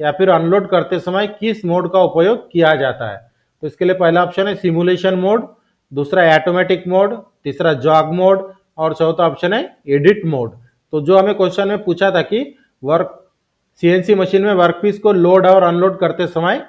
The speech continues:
किस mode का उपयोग किया जाता है, तो इसका answer है option number सी, jog mode। Next question, which mode execute the program continuously on block after another block?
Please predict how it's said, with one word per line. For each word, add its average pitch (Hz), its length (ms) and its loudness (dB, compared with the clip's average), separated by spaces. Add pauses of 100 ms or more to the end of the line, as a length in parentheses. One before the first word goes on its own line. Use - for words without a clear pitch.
किस 196 300 -2
mode 165 260 -2
का 180 80 2
उपयोग 175 400 0
किया 170 220 2
जाता 143 360 0
है, 233 320 -4 (240)
तो 160 60 -4
इसका 165 300 -4
answer 175 300 0
है 269 300 -4 (200)
option 156 300 -6
number 180 220 2
सी, 247 520 -6
jog 139 380 0
mode। 113 260 -10 (440)
Next 151 240 -8
question, 185 440 -4 (920)
which 190 320 0
mode 208 240 2
execute 185 680 2
the 208 180 6
program 175 480 2
continuously 180 720 0
on 175 280 0 (360)
block 175 280 0
after 196 320 2
another 160 400 0
block? 135 300 -4